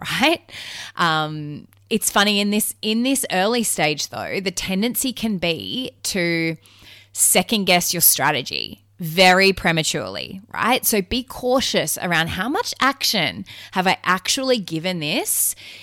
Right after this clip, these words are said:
in order to evaluate effectiveness. My recommendation here would be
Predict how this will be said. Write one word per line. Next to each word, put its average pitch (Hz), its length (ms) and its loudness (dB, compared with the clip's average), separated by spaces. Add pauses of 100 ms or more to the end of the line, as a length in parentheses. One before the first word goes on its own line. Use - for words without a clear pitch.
in 190 160 -2
order 170 220 0
to 156 460 -4 (120)
evaluate 151 840 0
effectiveness. - 1000 -4 (540)
My 214 680 0
recommendation 175 680 -2
here 151 420 -6
would 170 240 -6
be 151 540 -4